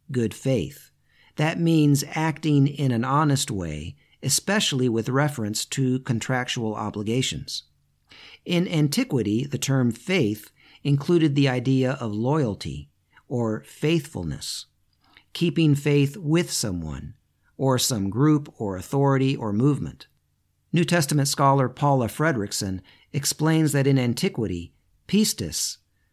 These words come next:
the Greek word for faith, and its Latin equivalent fides, connoted steadfastness,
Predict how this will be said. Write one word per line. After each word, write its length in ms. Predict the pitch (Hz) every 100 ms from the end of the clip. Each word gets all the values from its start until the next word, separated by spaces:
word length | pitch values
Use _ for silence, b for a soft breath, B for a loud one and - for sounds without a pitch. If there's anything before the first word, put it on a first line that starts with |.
| -
the 80 | 131
Greek 300 | 147 165 156
word 220 | 147 139
for 120 | 113
faith, 560 | - 156 127 80 - - _ 175
and 200 | 151 135
its 220 | 123 139
Latin 280 | 131 151 117
equivalent 600 | - 139 123 117 110 -
fides, 640 | 165 160 85 - - - _ _ _ _ -
connoted 680 | 151 170 170 156 143 -
steadfastness, 1200 | - - 151 143 - 151 151 - - 73 - -